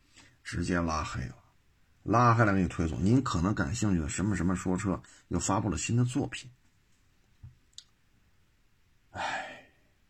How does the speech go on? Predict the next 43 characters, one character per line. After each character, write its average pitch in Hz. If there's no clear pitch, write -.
所 127
以 143
你 104
再 107
看， 120
平 135
台 123
就 127
是 92
资 127
本 85
的 85
一 95
种 101
体 -
现， -
这 156
个 113
A 131
P 123
P 123
就 107
是 92
一 123
个 117
或 104
者 95
若 113
干 117
个 92
资 127
本 -
架 -
起 113
来 -
的， -
这 95
就 90
是 80
资 107
本 69
要 76
的。 -